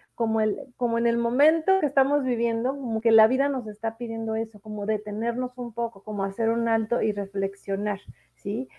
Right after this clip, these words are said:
No es lo mismo ser persistentes a sobreesforzarse. Y ahora sí, ¿qué implica ser persistente y qué implica sobreesforzarse? Porque también podríamos caer en el otro extremo,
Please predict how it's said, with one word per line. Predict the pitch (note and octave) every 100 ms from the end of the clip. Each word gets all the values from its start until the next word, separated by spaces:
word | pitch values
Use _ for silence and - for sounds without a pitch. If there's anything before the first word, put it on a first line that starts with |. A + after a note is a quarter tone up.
| - _
No | A3 B3
es | C4+
lo | D4+ D#4
mismo | D4+ D4 C#4 C#4 D4+ D4+ _
ser | - A#3 A#3+
persistentes | C4 B3 A3 G3+ - A#3+ B3+ B3 D#4 D#4 _
a | - G3 G#3+ C#4+ _
sobreesforzarse. | - G3 F#3+ F#3 - G3 F#3 - - - - -
Y | A3+
ahora | B3+ C4+
sí, | E4 E4+ - _
¿qué | - B3+
implica | C4 C4 C#4 C4+ - C4 B3+ _ _
ser | - A#3 A3
persistente | A#3 A#3+ C4 - B3+ A3+ A3+
y | - G3
qué | G3
implica | G3 G3 F#3+ G3 -
sobreesforzarse? | - G3 F#3 F#3 A3 A3 D#4+ D#4 - _ - -
Porque | A#3 B3
también | B3+ C4 C4
podríamos | D4+ C#4+ C4 C4 C4
caer | B3 A3+
en | A#3 A3
el | G3+
otro | G3+ A#3
extremo, | A#3 D4+ C4 F#3+